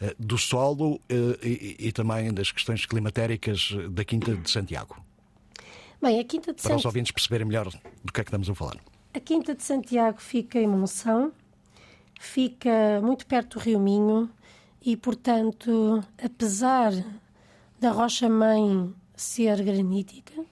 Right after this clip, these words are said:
Speaker 2: porque estamos na região dos vinhos verdes, hum, tem uma, uma camada muito grande de argila, porque estamos em terraços aluviais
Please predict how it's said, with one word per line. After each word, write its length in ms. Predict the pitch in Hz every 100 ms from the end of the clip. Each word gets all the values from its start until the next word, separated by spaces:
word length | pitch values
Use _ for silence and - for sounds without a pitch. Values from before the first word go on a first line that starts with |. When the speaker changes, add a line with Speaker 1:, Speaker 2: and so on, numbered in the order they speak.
| _ _ _
Speaker 2:
porque 160 | - -
estamos 280 | - 220 190
na 100 | 196
região 300 | 208 208 202
dos 120 | 180
vinhos 220 | 196 190
verdes, 600 | 185 214 247 - - - _ _ - - - - - _ -
hum, 720 | 247 233 226 226 220 220 220 208 - _
tem 160 | - 254
uma, 720 | 240 233 226 220 214 214 214 196 _ -
uma 140 | 240
camada 420 | 226 247 233 233 226
muito 260 | 240 233 214
grande 400 | 220 226 226 208
de 200 | 233 233
argila, 600 | 226 220 247 220 226 269 _ - - - -
porque 220 | 254 247
estamos 420 | - - 233 226
em 120 | 233
terraços 840 | 226 - 240 226 233 - - - - _ _ _
aluviais 920 | - 233 208 220 214 214 - - -